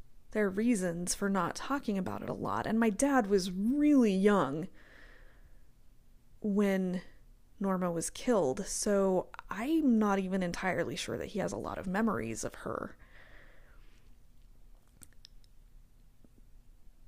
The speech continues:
But looking back on my childhood and my time as a teenager and the way that he worried, I can see how this affected him.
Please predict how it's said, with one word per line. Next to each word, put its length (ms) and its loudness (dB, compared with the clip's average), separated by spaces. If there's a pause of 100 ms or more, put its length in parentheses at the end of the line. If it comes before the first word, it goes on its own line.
(440)
But 300 8 (240)
looking 580 2
back 480 6
on 240 2
my 220 2
childhood 800 0
and 200 -6
my 140 -8
time 300 -6
as 80 -6
a 60 -6
teenager 680 -8
and 180 -10
the 60 -6
way 200 0
that 140 -4
he 180 -6
worried, 600 -2 (680)
I 140 2
can 220 0
see 320 -2
how 560 -4
this 240 -4
affected 480 -8
him. 400 -4